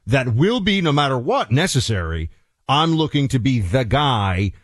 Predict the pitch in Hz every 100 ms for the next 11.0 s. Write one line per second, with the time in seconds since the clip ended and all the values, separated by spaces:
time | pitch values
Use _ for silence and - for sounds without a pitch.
0 | _ 147 143 131 110 147 165 151 139 -
1 | 139 120 117 110 131 139 120 107 107 110
2 | 90 123 120 - - 117 98 110 107 101
3 | 92 90 - _ 123 139 147 143 123 120
4 | 113 113 107 110 107 98 92 _ _ -
5 | 120 113 107 101 - 101 95 73 98 131
6 | 147 139 127 120 120 110 107 101 - _
7 | _ 117 107 123 127 98 85 _ _ _
8 | _ _ - 113 107 104 98 98 113 117
9 | 107 95 120 - 143 - 190 160 131 151
10 | 147 156 - 156 156 151 160 156 143